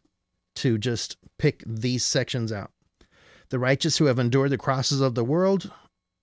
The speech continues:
and you could throw in, "and despised the shame of it, they shall inherit the kingdom of God." But I don't like all the prepositions and additional. I want a straightforward sentence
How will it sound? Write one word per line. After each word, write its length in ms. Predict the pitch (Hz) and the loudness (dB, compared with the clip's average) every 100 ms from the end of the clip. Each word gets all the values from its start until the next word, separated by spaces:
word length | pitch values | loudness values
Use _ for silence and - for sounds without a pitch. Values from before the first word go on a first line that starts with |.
| - | -2
and 140 | 120 | 0
you 60 | 131 | 2
could 160 | 147 | 0
throw 160 | 135 135 | 0 0
in, 140 | 127 | 0
"and 200 | - 120 | -2 -2
despised 540 | 120 - 131 120 117 - | 0 -2 -2 -2 -2 -4
the 80 | |
shame 260 | 110 123 104 | -4 -2 -2
of 120 | 101 | 0
it, 160 | 120 - - - - _ | -2 -2 -12 -20 -20 _
they 400 | 104 139 160 135 | 0 2 4 2
shall 300 | 110 135 120 | 0 0 0
inherit 300 | 117 123 117 | 0 0 -2
the 60 | 117 | -4
kingdom 340 | 131 120 123 | -2 0 0
of 120 | 123 | -2
God." 340 | 113 110 92 - - - | -2 -6 -8 -12 -12 -6
But 120 | 117 | -2
I 80 | 123 | 0
don't 180 | 151 | 0
like 220 | 127 127 120 | 0 -2 -2
all 120 | 120 | -2
the 260 | 107 107 - | -4 -8 -12
prepositions 680 | - 127 123 123 113 120 107 | -6 -4 -2 -2 -2 -2 -2
and 120 | 107 | -2
additional. 600 | 104 123 110 131 110 110 - - - | -2 -4 -2 -4 -4 -6 -16 -20 -14
I 100 | 110 | -4
want 180 | 123 123 | -2 0
a 60 | 110 | -2
straightforward 640 | - 139 - 135 120 110 | 0 0 0 -2 0 -2
sentence 580 | - 104 101 104 101 | -4 -4 -4 -6 -6